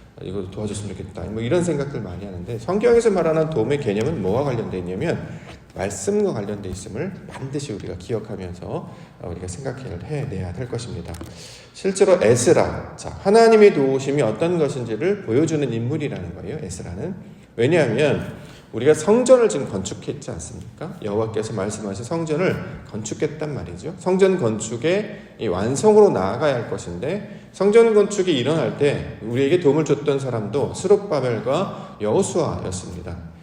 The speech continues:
이것이 이제 완성되려고 하면 그, 그 가운데 또 다른 도움을 받아야 되는데, 그 도움의 그 본질, 힘이 바로 말씀이 되는 것을 이 에스라라고 하는 인물을 통해서 지금 보여주고 있는 것입니다. 육 절에 보면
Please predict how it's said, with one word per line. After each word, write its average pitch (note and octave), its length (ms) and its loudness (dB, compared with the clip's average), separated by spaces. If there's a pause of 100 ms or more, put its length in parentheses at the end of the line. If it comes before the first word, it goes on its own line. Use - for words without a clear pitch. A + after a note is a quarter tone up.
이것이 F3 320 4
이제 D#3 80 2
완성되려고 C#3 680 4
하면 C3 540 -2 (260)
그, F3 320 6
그 E3+ 140 6
가운데 B2 540 0 (260)
또 A3 240 8
다른 F#3+ 340 4
도움을 C3 300 0
받아야 F#2+ 320 -4
되는데, F#2 280 -8
그 F3+ 140 2
도움의 D3+ 720 2
그 A2 220 -4
본질, C3 380 2
힘이 F#3+ 360 0
바로 A#2 400 -2 (280)
말씀이 D#3+ 640 -4
되는 G#2 240 -6
것을 F#2+ 380 -6 (220)
이 G#2+ 220 -2
에스라라고 G#2 800 2
하는 G2+ 240 -8
인물을 A#2 360 -6
통해서 F2+ 260 -8
지금 A2 320 -8 (300)
보여주고 A2+ 340 -4
있는 A#2+ 160 -6
것입니다. - 420 -10 (580)
육 B2 140 -4
절에 F#3 240 6
보면 E3 360 2